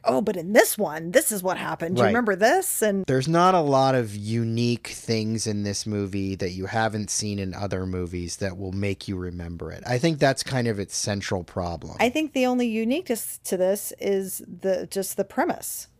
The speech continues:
Speaker 1: That's it. It's just like, we're putting these two things together. That makes it unique. However,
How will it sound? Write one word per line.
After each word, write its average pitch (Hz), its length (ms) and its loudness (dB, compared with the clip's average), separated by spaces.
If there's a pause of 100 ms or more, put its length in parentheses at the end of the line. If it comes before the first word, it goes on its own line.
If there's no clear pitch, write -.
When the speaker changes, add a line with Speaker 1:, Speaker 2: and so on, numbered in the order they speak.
Speaker 1:
That's 208 260 2
it. 240 260 2
It's 190 160 -2
just 190 160 -2
like, 190 160 2
we're 196 80 2
putting 214 340 2
these 190 220 0
two 202 140 0
things 180 340 -4
together. 202 640 0
That 214 260 4
makes 202 280 -4
it 185 140 0
unique. 196 560 0
However, 196 600 2